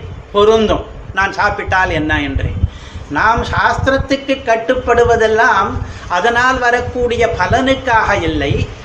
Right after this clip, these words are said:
அதெல்லாம் பகவத் கைங்கரியமாக, பகவத் பிரீத்தியர்த்தமாக நாம் ஆனுகூல்ய சங்கல்பம் பண்ணிக்கொண்டோமே, அதுக்கு ஸ்மாரகமாக நாம் ப-, சாஸ்திரங்களுக்கு கட்டுப்பட்டு வாழ்ந்தாக வேண்டும்.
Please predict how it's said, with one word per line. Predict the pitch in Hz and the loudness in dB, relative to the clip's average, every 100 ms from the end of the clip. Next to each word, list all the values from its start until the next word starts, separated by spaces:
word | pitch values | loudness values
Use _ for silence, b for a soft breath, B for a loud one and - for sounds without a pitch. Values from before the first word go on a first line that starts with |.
| - | -10
அதெல்லாம் | 160 185 180 185 208 208 | -6 -4 -2 0 0 0
பகவத் | 180 202 226 233 - | -2 0 0 -2 -2
கைங்கரியமாக, | 196 226 240 233 208 185 165 160 135 160 180 214 B B | -2 -2 -2 0 -2 -2 -4 -2 -2 0 -2 -4 B B
பகவத் | 151 202 226 240 240 - | -4 2 2 2 -2 -6
பிரீத்தியர்த்தமாக | 220 254 269 - 254 254 - 220 185 165 151 156 180 220 220 B B | -4 -2 -4 -2 -2 -2 -2 -2 2 2 0 0 2 2 -2 B B
நாம் | 170 190 - | -2 0 0
ஆனுகூல்ய | 160 208 254 262 262 247 233 226 | 0 0 0 -2 -2 -4 0 0
சங்கல்பம் | - 202 208 240 240 220 208 | 0 -4 0 -2 2 -2 0
பண்ணிக்கொண்டோமே, | 196 202 220 - 202 190 185 175 170 | -2 -2 -6 -4 -4 -2 -2 0 -2
அதுக்கு | 143 151 190 - - | -2 -4 -4 -6 -6
ஸ்மாரகமாக | - 151 170 202 220 208 202 190 165 156 147 - 190 269 B B B | -6 -2 0 2 2 2 0 0 0 0 -2 -2 -2 -2 B B B
நாம் | 180 185 214 269 - - - 165 | -2 2 2 0 -6 -10 -14 -10
ப-, | 156 175 156 151 139 | -6 -4 -4 -4 -4
சாஸ்திரங்களுக்கு | 175 190 233 202 175 175 220 220 | -2 0 0 2 0 0 0 -2
கட்டுப்பட்டு | 165 - 165 151 208 | -4 -4 -6 -8 -4
வாழ்ந்தாக | 180 156 151 143 131 | 0 0 0 -2 -4
வேண்டும். | 127 123 - | -8 -10 -14